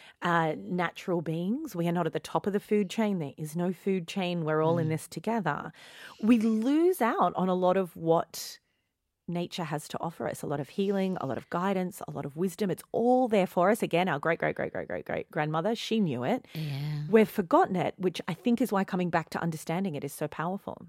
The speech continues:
Speaker 2: Uh, yeah, and so much gets discounted as silly science and rubbish when it's actually just really, really deep common sense around the fact that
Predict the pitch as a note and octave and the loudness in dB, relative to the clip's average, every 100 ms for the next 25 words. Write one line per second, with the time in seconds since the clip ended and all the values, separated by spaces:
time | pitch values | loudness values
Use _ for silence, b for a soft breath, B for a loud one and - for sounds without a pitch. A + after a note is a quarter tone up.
0 | A#3+ A#3 E3 F3 F3+ D#3+ D#3+ - G3+ G3 | -4 -2 0 6 8 10 8 6 6 4
1 | - - F#3 F#3 F#3 D3+ - F3+ - - | 2 4 6 6 4 2 -2 -4 -6 2
2 | D4 - - A#3+ G#3 G3 F3+ F3+ E3 D3 | 4 4 2 4 6 6 6 6 4 2
3 | D3 - A3 F#3+ F3 - D#3 D3 C#3 C#3+ | 0 0 4 4 2 0 2 4 4 4
4 | C3+ B2+ - - D3+ C3+ C#3+ C#3+ D3 A#2 | 2 0 -6 -2 0 0 0 0 0 -2
5 | - - - - D3+ D3 C#3+ C#3+ B B | -2 -2 -4 -2 0 2 2 0 B B
6 | B B - E3 F3 E3+ - G#3 A3+ F3 | B B -2 0 0 2 2 4 4 4
7 | E3 E3 - - - _ _ _ E3+ F3 | 0 -4 -8 -8 -16 _ _ _ -6 -4
8 | F3 A3+ A3 A3+ E3+ D3+ D3+ E3 F3 D#3 | 4 8 10 10 8 2 0 2 4 4
9 | D3 D3+ D#3 D#3 C#3+ - - F3+ D3+ C#3+ | 4 2 4 4 2 -4 -4 0 0 -2
10 | D3+ - C#3+ - - - - - E3 D3+ | -4 -4 -4 -6 -10 -12 -14 -6 -4 -2
11 | D3 C#3+ - D#3 C#3+ - - - C#3+ - | -2 -4 -8 -8 -8 -8 -10 -6 -6 -6